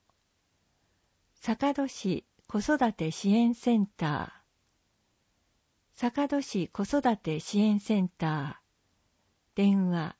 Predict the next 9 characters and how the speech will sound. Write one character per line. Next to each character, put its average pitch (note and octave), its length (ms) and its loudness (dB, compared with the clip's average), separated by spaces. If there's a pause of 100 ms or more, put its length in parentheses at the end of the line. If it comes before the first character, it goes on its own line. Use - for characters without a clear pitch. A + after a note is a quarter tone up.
(520)
二 C4+ 280 2
八 G#3+ 480 -4
八、 - 520 -8 (600)
二 A#3+ 460 4
一 G#3 500 -6 (100)
四 G3 380 2 (140)
一。 - 420 -8 (880)
な A3+ 300 2
お、 F3 160 -4